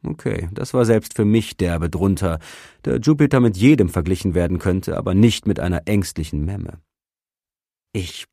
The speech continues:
bin nicht illoyal“, presst er, ohne die Lippen zu bewegen, wütend hervor und analysiert mich mit seinen todbringenden grünen Augen.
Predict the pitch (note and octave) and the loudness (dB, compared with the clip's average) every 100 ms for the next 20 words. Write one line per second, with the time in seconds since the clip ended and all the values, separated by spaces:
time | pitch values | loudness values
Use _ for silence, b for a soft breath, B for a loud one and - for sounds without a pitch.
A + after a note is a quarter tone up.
0 | _ G2+ G#2+ A#2+ G#2 G2+ F2+ - - B2+ | _ -4 -2 0 2 0 -2 -10 -2 0
1 | A2 D#2 C#2+ D#2+ - - - _ _ _ | 2 0 -2 -4 -6 -10 -14 _ _ _
2 | _ - - G2 - - G2 E2+ D#2+ B2 | _ -4 0 0 -2 -2 0 0 2 2
3 | C3 A#2 G2+ G2 - G#2+ F#2+ F#2+ E2+ G2 | 2 2 0 0 -2 -2 0 0 2 0
4 | F2 G#2 F2 B2 A2+ A2 A2+ G2+ - A1+ | 2 0 2 0 0 -2 -2 -6 -6 -6
5 | G1+ G#2+ B B B B - C3 - C#3 | -4 -6 B B B B 0 0 2 2
6 | C3+ C3+ A#2+ D3+ C3+ B2 A2+ A2 G2+ G2+ | 4 2 2 0 2 2 2 0 0 2
7 | G#2 - B2+ A#2+ - G2+ A2 G#2 G2 F#2 | 2 0 -2 -2 -2 0 2 4 2 0
8 | F2 G2 G#2+ E2+ - F2+ E2 - | 0 0 0 -2 -4 -6 -8 -12